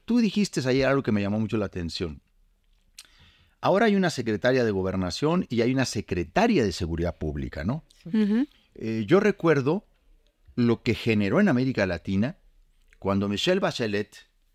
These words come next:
Speaker 1: eh, es nombrada secretaria de la Defensa en Chile. La primera mujer secretaria de la Defensa.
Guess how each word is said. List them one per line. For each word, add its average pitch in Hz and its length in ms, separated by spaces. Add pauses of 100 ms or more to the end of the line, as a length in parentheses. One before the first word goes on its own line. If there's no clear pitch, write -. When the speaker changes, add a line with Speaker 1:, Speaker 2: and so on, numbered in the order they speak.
(600)
Speaker 1:
eh, 101 540
es - 340
nombrada 135 580
secretaria 180 800
de 131 100
la 95 100
Defensa 104 560 (200)
en 92 120
Chile. 85 400 (800)
La 104 240
primera 190 540
mujer 165 640 (1200)
secretaria 139 600
de 175 60
la 165 80
Defensa. 185 520